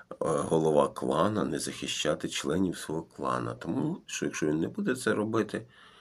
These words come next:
вони порозбігаються, вони будуть шукати інших босів,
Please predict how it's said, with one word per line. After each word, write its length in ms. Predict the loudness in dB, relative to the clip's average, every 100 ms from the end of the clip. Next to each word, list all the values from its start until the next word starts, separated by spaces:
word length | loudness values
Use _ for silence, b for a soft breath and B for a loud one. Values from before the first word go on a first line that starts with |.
| B B
вони 180 | 2 2
порозбігаються, 960 | 2 0 -2 -4 0 2 2 0 -6 0
вони 200 | 4 4
будуть 240 | 4 0
шукати 440 | -2 -2 -2 -2 2
інших 440 | 4 4 2 -2
босів, 580 | -4 -2 -2 0 -4 -6